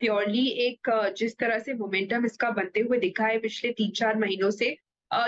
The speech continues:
ये एक इन्वेस्टमेंट स्टॉक बनते हुए रह गया है। ट्रेडिंग के लिहाज से हम देख रहे हैं कि इसमें मोमेंटम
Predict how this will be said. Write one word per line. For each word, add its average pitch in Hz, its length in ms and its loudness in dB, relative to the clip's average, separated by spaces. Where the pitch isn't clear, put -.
ये 294 100 2
एक 330 240 -2
इन्वेस्टमेंट 269 520 0
स्टॉक 247 340 -2
बनते 233 280 0
हुए 247 180 4
रह 220 120 2
गया 214 200 0
है। 233 160 0
ट्रेडिंग 233 400 0
के 277 100 0
लिहाज 220 340 2
से 240 80 0
हम 240 100 -2
देख 220 140 2
रहे 247 140 -2
हैं 240 80 0
कि 285 80 -2
इसमें 294 220 -2
मोमेंटम 269 440 2